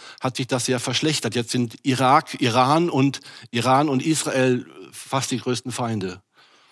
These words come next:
Aber auch was für eine Weltgeschichte spielt sich hier in diesen Fragen ab. Gottes Ziel ist nicht das Gericht,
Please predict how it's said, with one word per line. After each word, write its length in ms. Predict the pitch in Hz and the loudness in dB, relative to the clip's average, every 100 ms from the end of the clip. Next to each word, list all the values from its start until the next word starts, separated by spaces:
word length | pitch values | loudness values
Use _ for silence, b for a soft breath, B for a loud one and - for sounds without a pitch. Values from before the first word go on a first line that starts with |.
| b b b _ | b b b _
Aber 240 | - 135 156 | -2 0 2
auch 180 | 165 | 2
was 180 | 160 156 | 2 2
für 460 | - 143 143 147 - | 2 2 4 2 0
eine 300 | 139 143 127 | 0 0 2
Weltgeschichte 840 | 202 - 202 - 165 - 123 110 107 b b | 2 2 -2 0 0 0 0 0 -4 b b
spielt 400 | b - 139 135 | b -4 0 0
sich 220 | - 127 110 | 2 0 0
hier 380 | 131 120 113 | 2 2 2
in 220 | 120 113 104 | 0 -2 0
diesen 540 | 113 104 110 107 98 - | -2 -2 -2 -2 -6 -10
Fragen 480 | - 101 98 85 | -6 -4 -4 -6
ab. 260 | 90 90 - _ _ _ _ _ _ _ _ _ B B B B B B B B B B | -12 -12 -18 _ _ _ _ _ _ _ _ _ B B B B B B B B B B
Gottes 320 | - 185 240 | 2 4 4
Ziel 220 | - 226 208 | 4 4 4
ist 160 | 196 | 4
nicht 180 | 226 - | 4 4
das 140 | 233 | 2
Gericht, 520 | - 233 254 - - | 2 2 2 0 -4